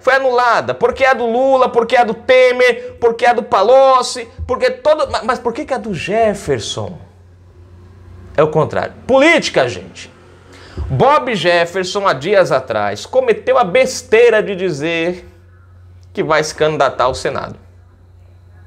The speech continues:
Compreenderam agora? Compreenderam? E nós estamos em que época, gente?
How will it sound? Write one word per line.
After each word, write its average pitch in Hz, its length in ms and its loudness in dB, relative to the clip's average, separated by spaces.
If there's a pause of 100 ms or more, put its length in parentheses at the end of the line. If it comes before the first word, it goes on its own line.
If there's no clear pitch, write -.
(1120)
Compreenderam 151 460 4
agora? 160 420 0 (1700)
Compreenderam? 226 560 4
E 262 140 0
nós 311 300 0
estamos 294 680 0
em 269 120 -2
que 294 120 -4
época, 170 440 2
gente? 101 480 -12